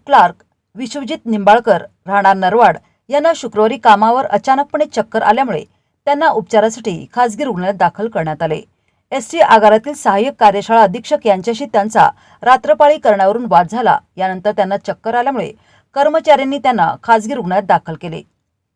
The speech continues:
कालच कवठे महांकाळ आगारातील स्वच्छता कर्मचाऱ्याचा विषारी औषध प्राशन केल्यामुळे मृत्यू झाला आहे. वरिष्ठांच्या त्रासामुळे आत्महत्या करणार असल्याचे लेखी निवेदन देऊन आत्महत्या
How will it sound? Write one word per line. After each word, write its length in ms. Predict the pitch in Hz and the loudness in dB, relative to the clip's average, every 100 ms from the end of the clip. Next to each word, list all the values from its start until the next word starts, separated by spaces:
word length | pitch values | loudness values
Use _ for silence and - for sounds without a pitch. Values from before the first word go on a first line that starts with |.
| _ | _
कालच 320 | 269 294 311 | 4 4 2
कवठे 280 | 269 240 262 | 2 2 0
महांकाळ 340 | 254 254 277 | -2 2 4
आगारातील 540 | 294 214 202 202 214 247 | 4 4 4 4 2 -2
स्वच्छता 500 | - 190 - 220 269 | -8 -8 -6 0 2
कर्मचाऱ्याचा 760 | 214 185 185 247 277 - 165 - _ _ _ - | 2 -4 -4 -2 -2 2 0 0 _ _ _ -14
विषारी 380 | 269 311 311 311 | -4 2 4 4
औषध 260 | 220 254 - | 4 -2 -2
प्राशन 340 | 196 185 214 | -2 -2 -6
केल्यामुळे 360 | 220 190 190 240 | -4 -2 -2 -2
मृत्यू 340 | 233 170 - 214 | -6 -10 -12 -12
झाला 200 | 180 160 | -6 -4
आहे. 220 | 165 165 - _ _ _ _ _ | -4 -8 -14 _ _ _ _ _
वरिष्ठांच्या 520 | 269 311 320 302 320 | -4 0 -2 0 -2
त्रासामुळे 500 | 311 226 202 220 247 | 2 2 4 0 0
आत्महत्या 540 | - 214 - 226 - 285 | 0 0 0 -8 -4 -2
करणार 340 | 320 226 190 | -2 -2 -2
असल्याचे 420 | 190 208 214 262 | -2 -6 -6 -6
लेखी 240 | 202 202 269 | -6 -6 -6
निवेदन 380 | 214 180 196 | -4 -2 -2
देऊन 180 | 226 247 | -2 -4
आत्महत्या 480 | 185 180 185 180 | -4 -4 -6 -10